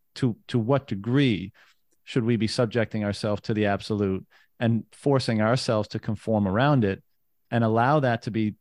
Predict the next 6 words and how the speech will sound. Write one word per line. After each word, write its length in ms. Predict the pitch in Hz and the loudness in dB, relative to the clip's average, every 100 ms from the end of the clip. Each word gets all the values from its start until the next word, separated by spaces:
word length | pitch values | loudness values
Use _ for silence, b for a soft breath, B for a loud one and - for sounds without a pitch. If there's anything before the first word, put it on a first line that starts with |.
| _ | _
the 80 | 107 | 0
most 440 | 110 117 113 - | 4 4 2 -6
generative, 680 | - 117 117 107 107 101 - _ _ _ _ _ _ _ _ | -2 0 2 2 0 -2 -10 _ _ _ _ _ _ _ _
the 80 | 113 | -2
most 200 | 113 113 | -2 -2
creative, 720 | - 120 110 110 107 104 - | 0 2 4 4 2 0 -4